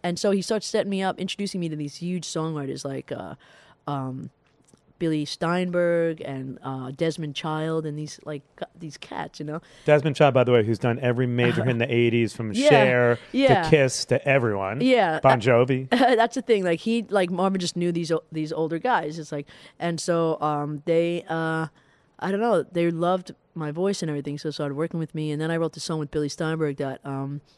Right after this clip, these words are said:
Speaker 1: caught the ear of, like, L A Reid. And,
Speaker 2: Mm.
Speaker 1: um, and then I had, like, a, a bidding war between, like, uh, Jive and, and Island Def Jam. And, uh,
Speaker 2: It's
Speaker 1: and
Speaker 2: interesting to go from, like, an artist that they can't figure out what to do with, right? People are
Speaker 1: Yeah.
Speaker 2: like, "You should be in this box, and we should
Speaker 1: Yeah.
Speaker 2: make you like this," to having a
Speaker 1: Yeah.
Speaker 2: bidding war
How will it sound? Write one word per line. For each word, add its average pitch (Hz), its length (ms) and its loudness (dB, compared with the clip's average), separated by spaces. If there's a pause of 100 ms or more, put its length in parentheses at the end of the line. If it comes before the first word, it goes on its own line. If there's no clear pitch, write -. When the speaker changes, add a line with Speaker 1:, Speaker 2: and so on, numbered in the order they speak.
(220)
Speaker 1:
caught 160 260 -4
the 131 120 -8
ear 143 140 -4
of, 135 60 -8
like, 135 240 -8
L 139 140 -6
A 139 100 -6
Reid. 139 500 -8
And, 120 340 -6
Speaker 2:
Mm. - 40 -14
Speaker 1:
um, 139 340 -8 (320)
and 160 80 -10
then 180 80 0
I 175 80 0
had, 180 180 -2
like, 196 200 -2
a, 160 260 0
a 147 80 -2
bidding 180 380 0
war 143 160 -8
between, 147 340 -10
like, 143 200 -10 (120)
uh, 139 240 -8
Jive 143 460 -6
and, 143 300 -8
and 139 340 -8
Island 139 280 -8
Def 147 140 -8
Jam. 135 300 -10 (360)
And, 143 260 -8
uh, 135 280 -8 (240)
Speaker 2:
It's 147 100 -10
Speaker 1:
and 143 100 -4
Speaker 2:
interesting 170 260 2
to 131 80 4
go 131 220 8
from, 123 200 0
like, 117 160 2
an 117 100 -2
artist 127 380 4
that 113 120 4
they 113 100 2
can't 117 320 -2
figure 117 240 2
out 113 120 4
what 113 180 4
to 120 80 -4
do 131 220 4
with, 113 160 6
right? 113 220 4
People 120 180 2
are 120 40 8
Speaker 1:
Yeah. 117 60 8
Speaker 2:
like, 120 120 6 (220)
"You 160 80 -4
should 135 160 0
be 147 80 4
in 139 60 4
this 120 120 2
box, - 680 0 (260)
and 123 80 -4
we 120 100 2
should 185 160 2
Speaker 1:
Yeah. - 160 4
Speaker 2:
make 151 100 0
you 127 60 2
like 113 220 4
this," 127 240 4
to 120 180 4
having 160 240 4
a 170 60 2
Speaker 1:
Yeah. 165 60 0
Speaker 2:
bidding 147 340 6
war 107 320 2